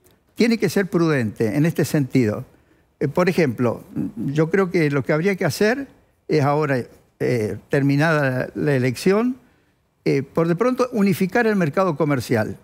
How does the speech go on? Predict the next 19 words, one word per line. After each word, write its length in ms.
¿Cómo 220
hace 200
para 180
unificarlo? 720
Ya 200
las 180
exporta-, 520
el, 200
el 280
tipo 420
de 100
cambio 220
de 60
exportación 540
ya 120
está 160
en 60
quinientos 460
pesos, 460